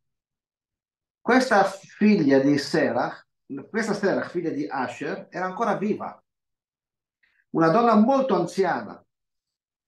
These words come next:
che ricordava gli avvenimenti accaduti all'epoca di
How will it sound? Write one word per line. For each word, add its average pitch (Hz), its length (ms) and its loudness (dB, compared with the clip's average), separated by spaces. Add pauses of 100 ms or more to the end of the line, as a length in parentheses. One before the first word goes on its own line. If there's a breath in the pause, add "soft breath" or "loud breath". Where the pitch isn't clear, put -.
(460)
che 220 160 -4
ricordava 220 680 0
gli 160 80 -8
avvenimenti 190 600 -6
accaduti 147 540 -6
all'epoca 147 460 -2
di 120 280 -4